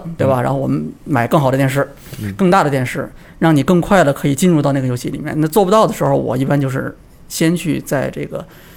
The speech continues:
Speaker 1: 呃，更多地了解游戏的背景，然后更快地融入到那个世界里面。
Speaker 2: 嗯。哎。
Speaker 1: 这个是我觉得是我在玩所有几乎，几乎是大部分游戏的之前，我都会做这样的准备，
Speaker 2: 嗯。
Speaker 1: 让自己可以更快地进入到那种，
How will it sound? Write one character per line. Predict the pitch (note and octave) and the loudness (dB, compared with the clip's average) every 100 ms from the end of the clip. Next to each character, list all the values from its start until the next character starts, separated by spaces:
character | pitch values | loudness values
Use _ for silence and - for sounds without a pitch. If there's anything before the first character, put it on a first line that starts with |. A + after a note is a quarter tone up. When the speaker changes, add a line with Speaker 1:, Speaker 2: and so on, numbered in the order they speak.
| - - - - | -20 -20 -20 -18
Speaker 1:
呃， | - - | -14 -12
更 | - F#3 | -2 2
多 | E3 F#3 | 4 4
地 | |
了 | D#3 | 4
解 | E3 | 2
游 | C#3 | 2
戏 | D#3+ | 0
的 | - | -2
背 | D#3 | -4
景， | - - | -4 -10
然 | D3 | -6
后 | B2 | -4
更 | G3 E3 | -2 -2
快 | D#3+ D3+ | -2 -2
地 | C3 | -4
融 | D3 C#3 D#3+ | -2 0 2
入 | |
到 | D#3+ | 2
那 | D3+ | 0
个 | D3 | -2
世 | - D#3+ | -4 -4
界 | F3 | -4
里 | - | -6
面。 | - - - G#2 | -12 -18 -18 -14
Speaker 2:
嗯。 | |
哎。 | F#2+ - - - | -14 -16 -20 -6
Speaker 1:
这 | - G#3+ | 0 2
个 | D3+ | 2
是 | D#3+ D3 C#3 - - | 2 0 0 -2 -8
我 | D3+ C3 | -2 0
觉 | B2 C3+ | 2 2
得 | E3+ | 2
是 | D3+ E3 | 2 0
我 | C#3 B2 C3 | -2 -2 0
在 | D3 C#3+ | 0 0
玩 | C#3 C#3 D3+ - - | 0 0 -2 -4 -12
所 | - - D#3 | -8 -2 2
有 | C4 | 2
几 | - B3 | 2 -2
乎， | E4 C#4+ | -2 -2
几 | C4+ | -2
乎 | C#4+ C#4 | 0 0
是 | A3 | 0
大 | A#3+ G3 | 0 0
部 | C#3+ D3 | -2 -6
分 | D3+ C#3 C3+ B2+ | -4 -2 -2 -2
游 | B2 | -2
戏 | B2 - C#3+ B2 | -4 -6 -8 -6
的 | D3 - - | -8 -8 -8
之 | - | -8
前， | D#3 - B2 D3+ | -6 -4 -2 -2
我 | A#2+ | -2
都 | C#3+ E3 | 0 0
会 | D#3 | 0
做 | - C#3 | -2 -4
这 | B2+ | -2
样 | C#3+ C3+ | -2 -2
的 | B2+ | -4
准 | - | -8
备， | - F2+ - - | -10 -10 -12 -12
Speaker 2:
嗯。 | A2 G2 B2+ A#2+ | -10 -10 -10 -6
Speaker 1:
让 | D3 | -4
自 | D3 | -2
己 | C#3+ C3+ | -4 -2
可 | D#3 | -2
以 | D3+ | 0
更 | E3+ | 0
快 | D3+ D3 | 0 0
地 | |
进 | E3 | 0
入 | D#3 | 0
到 | C#3+ C#3 | 2 0
那 | C#3+ | -2
种， | - | -6